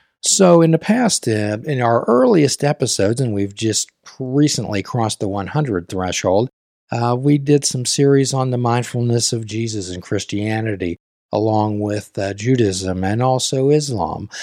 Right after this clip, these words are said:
And today we're going to redirect our little thoughts to Sufism, which is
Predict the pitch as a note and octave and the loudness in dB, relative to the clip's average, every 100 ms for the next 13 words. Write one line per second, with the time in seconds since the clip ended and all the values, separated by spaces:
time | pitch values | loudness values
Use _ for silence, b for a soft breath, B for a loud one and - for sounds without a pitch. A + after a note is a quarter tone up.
0 | B B C3 - D#3 G#3 A3 F3 D#3+ D3+ | B B -4 -2 0 0 2 0 2 4
1 | D3 D3 C#3+ - - B2 A#2+ A#2 C#3+ G3+ | 4 2 0 -4 -4 -2 -2 -2 -2 -2
2 | F3+ D3+ D3+ - G#2+ G#2+ G#2+ G#2+ - G#2+ | 0 0 0 -2 -2 -2 -2 -4 -6 -4
3 | A2 - - - G#2+ - F3+ D#3+ F#2+ F2+ | -4 -8 -12 -10 -10 -4 -4 -2 -2 -2
4 | F2+ F#2+ F#2+ G2+ G#2 - G2 G2 | -4 -8 -8 -8 -6 -6 -4 -6